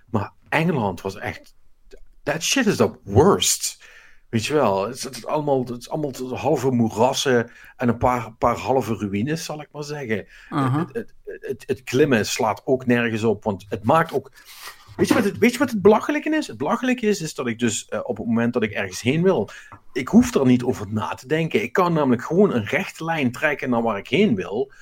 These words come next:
Speaker 1: want mijn karakter kan toch op alles klimmen. Dat boeit niet, weet je wel.
Speaker 2: Ja,
Speaker 1: Er is
Speaker 2: hè.
Speaker 1: altijd wel een, de een of an-, een of andere imaginair uitsteeksel, eh,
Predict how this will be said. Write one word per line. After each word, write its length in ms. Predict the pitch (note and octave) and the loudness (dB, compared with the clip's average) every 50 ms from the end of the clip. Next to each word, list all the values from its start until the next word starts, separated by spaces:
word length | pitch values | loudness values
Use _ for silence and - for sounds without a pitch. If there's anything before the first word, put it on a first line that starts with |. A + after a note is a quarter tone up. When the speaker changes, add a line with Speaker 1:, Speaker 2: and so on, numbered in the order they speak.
| - - - | -20 -20 -8
Speaker 1:
want 380 | - D3 D3 C#3 C3+ C3 C3 - - | -2 0 2 2 0 -2 -6 -10 -12
mijn 400 | A2 A2 - - C#3 B2+ C3+ C3+ | -14 -12 -8 -4 -2 -2 -2 -2
karakter 480 | - - C#3 D#3 E3 E3+ - C3+ - - - _ _ _ | -4 -6 -6 -8 -8 -8 -8 -10 -10 -12 -18 _ _ _
kan 240 | - G#3 G3 - E3+ | 2 4 4 4 2
toch 200 | A#3+ C4 B3 - | 2 2 2 2
op 140 | E3+ A#2+ | 0 2
alles 320 | G#2+ - - G#2 F2+ - - | 4 4 4 2 2 -2 -4
klimmen. 360 | - A2 G2 F2 E2+ - - - _ _ - - - - - - - _ _ _ - | -4 -4 -4 -4 -6 -12 -20 -20 _ _ -20 -20 -20 -20 -20 -20 -20 _ _ _ -2
Dat 100 | G3 F3 | 0 4
boeit 240 | G#3+ D#4+ E4 E4 | 6 6 8 8
niet, 300 | D#4+ A#3 G#3 F#3 - - - - | 6 4 4 2 -4 -12 -10 -6
weet 140 | - F3 | -6 -4
je 120 | F3 D4 C#4 | -4 -4 -4
wel. 200 | B3 D3+ - - - - | -4 -6 -8 -8 -6 0
Speaker 2:
Ja, 80 | B3 | 4
Speaker 1:
Er 80 | - F#3 | 4 6
is 100 | G3 B2+ | 6 4
Speaker 2:
hè. 60 | C3 | 2
Speaker 1:
altijd 260 | E3+ F3+ G3 G#3 F#3+ | 0 0 0 -2 0
wel 240 | F#3 G3+ G3 F#3 C#3 | 0 2 2 2 4
een, 140 | F3 F#3 E3+ | 2 2 2
de 180 | E3 F3 E3 F#3 | 0 0 2 2
een 100 | G3+ G3+ | 2 2
of 80 | E3+ | 2
an-, 160 | F3 F#3+ F3+ - E3+ | 0 -2 -2 -2 -2
een 140 | G3 F#3+ F#3+ | 0 0 0
of 60 | E3 | -2
andere 300 | E3 F3+ E3 E3 C#3+ C#3+ | -4 -6 -6 -8 -8 -8
imaginair 720 | - - E3 D#3 F3+ E3+ D#3 - D3+ E3 D#3 C#3+ - - - | -6 -4 -4 -2 -2 -2 -4 -4 -4 -4 -4 -6 -6 -10 -10
uitsteeksel, 800 | - - D3 C#3+ C#3 - - D3+ D3 C3+ - - - C#3+ C3 B2+ B2+ - - - - - | -6 -4 -4 -4 -4 -4 -4 -2 -4 -4 -6 -6 -4 -4 -4 -4 -6 -10 -20 -20 -14 -8
eh, 300 | - C3 C3 B2+ C3 | -6 -4 -2 -2 -2